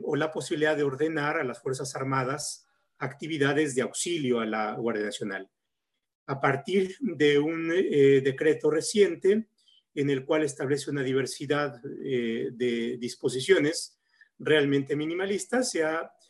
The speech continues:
generado una discusión de lo más interesante, pero esta discusión que podemos hallar en los medios no se ha quedado ahí, sino que, eh, ha pasado a formularse una controversia constitucional. Y este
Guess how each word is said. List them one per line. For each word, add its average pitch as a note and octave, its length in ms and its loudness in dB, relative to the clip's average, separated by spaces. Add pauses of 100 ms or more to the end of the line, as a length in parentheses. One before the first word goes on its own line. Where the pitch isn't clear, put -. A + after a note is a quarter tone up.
(340)
generado E3 480 0
una D3+ 100 -6
discusión E3+ 600 -2
de C3+ 120 -4
lo A#2 100 -6
más C3 200 -8
interesante, G#3 580 -2
pero D3+ 280 0
esta D3 280 -4
discusión E3 760 -2 (460)
que C#3+ 120 -2
podemos D3 720 0
hallar C#3+ 320 0
en C#3 80 0
los D3 160 -4
medios D#3 380 -2
no C3+ 100 -2
se C3+ 140 -6
ha C3 80 -4
quedado C3 320 0
ahí, G3 360 -2 (360)
sino F#3+ 420 2
que, E3+ 640 4
eh, - 100 2
ha C#3+ 160 -4
pasado C#3 460 -2
a C3+ 80 -4
formularse B2 640 -2
una A#2+ 240 -2
controversia A2+ 540 -4
constitucional. G2 600 -10 (840)
Y G#3 160 4
este A#3 180 2